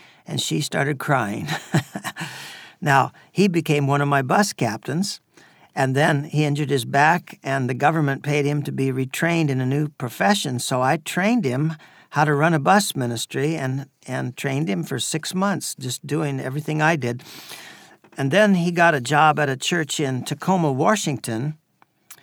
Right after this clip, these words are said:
and, uh, and stayed there for a while and ran a bus ministry. But then he became a pastor, and he's pastored in Sioux City, Iowa for many years and oversees several hundred independent churches around the world. He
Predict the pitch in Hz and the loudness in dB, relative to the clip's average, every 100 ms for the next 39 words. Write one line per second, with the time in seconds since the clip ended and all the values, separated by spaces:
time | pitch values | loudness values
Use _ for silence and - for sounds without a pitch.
0 | _ - 131 127 123 123 123 120 120 107 | _ -4 -2 0 0 0 0 0 -2 -8
1 | _ 127 120 120 156 - - - - - | _ -10 -8 -8 -10 -16 -20 -14 -10 -4
2 | 135 123 143 151 160 127 139 143 170 147 | -4 0 -2 0 -2 2 4 4 4 0
3 | 113 127 131 131 123 131 139 135 135 135 | -2 -2 -2 -2 -2 -2 -2 -4 -4 -4
4 | - 170 165 127 185 175 151 139 131 151 | -4 -4 -4 -2 2 2 2 -2 -2 -2
5 | 143 135 151 165 147 - 143 147 127 120 | 0 -2 2 4 4 -2 -4 -2 -2 -6
6 | - - - 147 131 - 170 160 160 139 | -12 -20 -2 0 0 2 2 2 0 -4
7 | 135 - 156 - 160 151 147 147 127 123 | -4 -2 -2 0 0 2 4 4 4 0
8 | 139 127 151 214 160 113 117 123 117 - | -4 -2 2 4 4 2 -2 -4 -8 -12
9 | _ _ - 131 147 143 131 - 160 131 | _ _ -10 -4 -2 -2 -2 0 0 0
10 | - 165 165 147 135 135 196 202 170 120 | -2 0 2 2 0 0 2 2 2 -2
11 | - - _ - 151 151 151 147 135 131 | -6 -18 _ -4 -2 -2 -2 -2 -2 -4
12 | 175 175 139 120 123 123 117 113 117 120 | -2 -2 -4 -2 0 0 -2 -4 -4 -2
13 | 123 127 - - - - 151 135 135 | -4 -8 -20 -20 -12 -2 0 0 -4